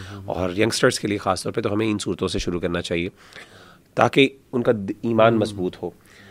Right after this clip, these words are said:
Speaker 2: اور، آ، جو وعظ اور نصیحت جو ہے نا، خاص طور پہ جس کی ضرورت ہے سب سے زیادہ،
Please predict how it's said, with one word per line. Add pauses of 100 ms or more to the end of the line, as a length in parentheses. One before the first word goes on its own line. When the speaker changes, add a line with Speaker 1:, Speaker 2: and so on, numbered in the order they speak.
(160)
Speaker 2:
اور،
آ،
جو
وعظ
اور
نصیحت
جو
ہے
نا،
خاص
طور
پہ
جس
کی
ضرورت
ہے
سب
سے
زیادہ،